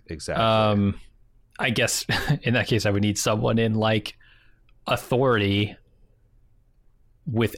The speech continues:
Speaker 2: expertise on the subject to say, "Nope, this was all just coincidence," but I don't know who that could possibly be at this
Speaker 1: Yeah.
Speaker 2: point. There's
Speaker 1: And I
Speaker 2: so much stuff here that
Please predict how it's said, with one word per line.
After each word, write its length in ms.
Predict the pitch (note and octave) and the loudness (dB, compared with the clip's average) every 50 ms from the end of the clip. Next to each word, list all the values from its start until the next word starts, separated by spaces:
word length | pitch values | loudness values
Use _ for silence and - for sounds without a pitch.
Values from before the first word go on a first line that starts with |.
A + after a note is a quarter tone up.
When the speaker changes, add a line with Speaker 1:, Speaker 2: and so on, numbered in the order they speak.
| - | 0
Speaker 2:
expertise 760 | - C#3+ - - - - B2 G#2+ - - - E3 D3 - - | 0 0 0 0 -2 -4 -4 -4 -2 0 0 0 0 0 0
on 160 | C3+ A2+ G#2 G#2 | 0 2 2 0
the 60 | F#2+ | 0
subject 400 | - A#2+ G#2+ G2+ G2 G#2+ G2+ - | 0 0 0 0 0 -2 -2 -2
to 80 | - G#2 | -4 -4
say, 240 | - - A#2 G#2+ A#2+ | -2 0 0 2 2
"Nope, 260 | E3+ A3+ A#3+ A#3 - - | 2 2 0 0 -2 -4
this 280 | D3+ C#3 E3+ D#3+ - - | -2 0 0 0 0 0
was 180 | D3 C#3 A#2+ | 0 0 2
all 180 | B2+ B2 B2 A#2 | 2 2 2 2
just 200 | A2+ A2 - - | 2 0 -2 -2
coincidence," 560 | - A2+ G2+ G2 F#2+ - - G#2 F#2+ F#2 - | -2 0 0 0 0 -2 -2 -2 -2 -2 -2
but 140 | - C#3 C3 | 0 0 0
I 40 | A#2+ | 2
don't 180 | C3+ C#3+ C3 | 2 2 2
know 80 | B2 G#2 | 2 2
who 100 | A#2 A#2+ | 2 2
that 140 | A2 G2 - | 0 0 -2
could 80 | - | -2
possibly 400 | - G#2+ G2+ F#2 - - G2+ F#2+ | -2 0 0 0 -2 -2 -4 -4
be 160 | F2 G2+ F2+ | -2 -2 -4
at 100 | F2 - | -4 -4
this 120 | - - - | -6 -4 -2
Speaker 1:
Yeah. 140 | G#2 E2 D2+ | 0 0 0
Speaker 2:
point. 180 | C#2 F#2+ - - - - - - - | -2 -4 -8 -12 -18 -20 -20 -8 -4
There's 220 | - A2+ - - | -2 -2 0 2
Speaker 1:
And 80 | F#3 A3 | 2 2
I 60 | G#3+ | 4
Speaker 2:
so 160 | B2+ A#2+ A#2 | 4 2 2
much 200 | A#2 A#2 A2 - | 2 2 0 0
stuff 300 | - - - G#2 G2+ - | -2 -2 0 0 0 0
here 160 | A#2+ A2+ A2 A2+ | 0 0 0 0
that 200 | G#2+ - - | 0 -2 -4